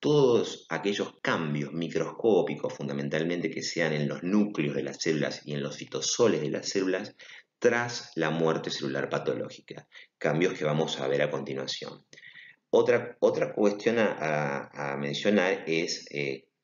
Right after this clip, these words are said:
que estos, estas tres consecuencias no son, eh, digamos, caminos u-, unidireccionales y, y terminales, es decir, apa-, eh,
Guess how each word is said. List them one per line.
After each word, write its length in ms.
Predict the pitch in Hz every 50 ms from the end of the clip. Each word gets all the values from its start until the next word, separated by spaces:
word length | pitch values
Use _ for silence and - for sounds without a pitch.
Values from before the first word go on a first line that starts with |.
| _ _ _ _ _
que 260 | - 78 78 76 78
estos, 400 | 87 - - 92 82 - - - -
estas 300 | 85 - - 95 - -
tres 140 | 82 -
consecuencias 680 | - 92 92 85 92 90 - - 87 87 85 - 101 95
no 120 | 82 78
son, 580 | 76 - - 78 78 78 78 78 78 76 76 -
eh, 380 | - 76 71 71 69 69 67 67 69 67 65 65 65 69 - - _ _ _ _ - - _ - - _ _ _ _
digamos, 440 | _ - 69 71 73 73 73 73 73
caminos 460 | - 71 71 71 80 85 87 76 73 76
u-, 260 | 78 78 78 - -
unidireccionales 1000 | - 80 80 80 78 78 78 76 76 76 - - 73 71 76 76 78 78 80 78 76
y, 600 | 73 71 69 65 - 67 67 67 67 67 - -
y 40 |
terminales, 600 | - - 71 73 71 73 82 90 85 76 69 69
es 40 | 71
decir, 300 | 71 - 73 69 - - - - - - - _
apa-, 360 | - 76 73 78 76 73 -
eh, 120 | - 69